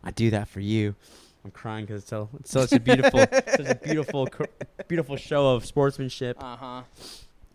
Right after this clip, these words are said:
Speaker 1: And then you get their deloads all in that beard.
Speaker 2: Oh my God! Enough with the deloads.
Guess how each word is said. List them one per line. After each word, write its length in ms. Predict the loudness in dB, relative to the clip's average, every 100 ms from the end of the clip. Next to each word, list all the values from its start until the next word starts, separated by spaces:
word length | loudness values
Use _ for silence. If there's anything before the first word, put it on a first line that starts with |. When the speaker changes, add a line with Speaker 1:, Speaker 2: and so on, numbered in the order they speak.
| -2
Speaker 1:
And 100 | 2
then 80 | 2
you 60 |
get 160 | 2 2
their 100 | 2
deloads 480 | 0 -2 0 -2 -4
all 140 | -6
in 80 | -6
that 200 | -8 -12
beard. 180 | -12 -4
Speaker 2:
Oh 220 | -2 -2
my 260 | -2 -4 -6
God! 600 | -6 -4 -4 -4 -6 -10
Enough 580 | -12 -10 -6 -6 -6 -10
with 160 | -14
the 140 | -12 -16
deloads. 880 | -12 -12 -10 -10 -12 -14 -16 -16